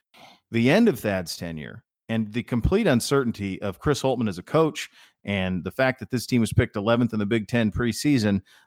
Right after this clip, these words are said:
led for a almost everything that came after February was gravy situation.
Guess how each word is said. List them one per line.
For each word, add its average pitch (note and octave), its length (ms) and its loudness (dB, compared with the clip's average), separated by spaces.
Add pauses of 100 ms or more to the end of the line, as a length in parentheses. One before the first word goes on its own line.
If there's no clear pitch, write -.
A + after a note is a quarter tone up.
led C#3 340 4
for A#2+ 360 4
a A2 220 4
almost C3 600 2 (140)
everything D3 460 2
that A#2+ 180 -4
came C3+ 300 0
after A#2+ 300 -2
February A#2 680 0
was A2 180 -2
gravy B2 460 0
situation. A2+ 800 -4